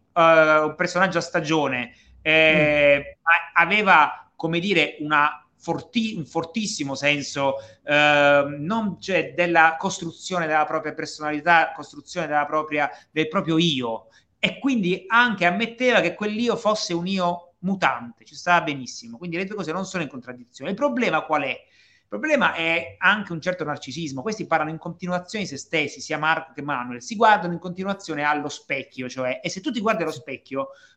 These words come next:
Speaker 1: non ti conoscerai mai, perché noi ci conosciamo attraverso gli altri, cioè attraverso la differenziazione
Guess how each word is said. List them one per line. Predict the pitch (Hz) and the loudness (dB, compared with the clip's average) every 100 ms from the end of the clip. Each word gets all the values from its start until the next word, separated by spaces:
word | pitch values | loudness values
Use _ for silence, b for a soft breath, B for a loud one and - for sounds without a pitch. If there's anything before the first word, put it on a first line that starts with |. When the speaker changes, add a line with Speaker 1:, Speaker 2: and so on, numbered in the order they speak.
| - | -10
Speaker 1:
non | 165 240 220 | -2 -2 -2
ti | 196 | -4
conoscerai | 170 165 - 175 160 | -4 -6 -2 -2 0
mai, | 156 143 123 | 0 -2 -4
perché | - 151 208 | -10 -6 -4
noi | 233 151 | -4 -4
ci | 135 | -8
conosciamo | 156 151 - 156 | -10 -8 -4 -4
attraverso | 127 131 151 - | -4 -10 -12 -10
gli | 139 | -4
altri, | 131 117 - 113 b b | -4 -6 -14 -20 b b
cioè | - 202 180 | 2 2 4
attraverso | 165 190 214 220 | 2 2 0 0
la | 175 | -2
differenziazione | 180 190 190 196 196 196 196 - 233 240 202 151 | -4 -6 -4 -2 -2 -6 -8 -6 0 2 2 -2